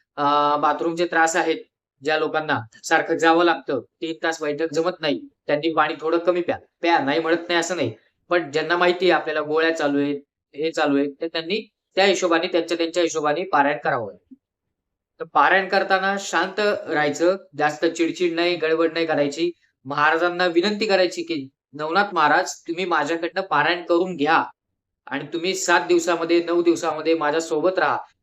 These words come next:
नवनाथ महाराज तुमच्या केसालाही धक्का लागू देत नाही, एवढी ताकद आहे नवनाथामध्ये. अख्खं देवलोक नवनाथांना घाबरतं, अख्खं देवलोक नवनाथांना घाबरतं. एकदा नुसतं आदेश म्हटलं की आपल्या अंगात संचारल्यासारखं होतं बघा.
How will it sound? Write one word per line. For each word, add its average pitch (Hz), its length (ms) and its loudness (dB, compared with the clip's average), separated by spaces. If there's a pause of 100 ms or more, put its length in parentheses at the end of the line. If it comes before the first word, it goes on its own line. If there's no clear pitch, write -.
(160)
नवनाथ 160 360 0
महाराज 156 400 0
तुमच्या 170 220 -4
केसालाही 175 420 0
धक्का 151 240 0
लागू 151 180 0
देत 156 220 -4
नाही, 160 260 0 (240)
एवढी 160 240 0 (140)
ताकद 180 240 4
आहे 208 100 2
नवनाथामध्ये. 175 680 2
अख्खं - 320 -4
देवलोक 202 500 2
नवनाथांना 175 440 -2
घाबरतं, 143 460 2 (800)
अख्खं 147 360 -2
देवलोक 185 420 4
नवनाथांना 165 500 0
घाबरतं. 143 520 0 (1900)
एकदा 143 320 4
नुसतं 185 280 -2
आदेश 190 420 2
म्हटलं 190 260 -2
की 190 140 -2
आपल्या 175 320 2
अंगात 180 220 -2
संचारल्यासारखं 180 800 0
होतं 160 200 0
बघा. 123 180 0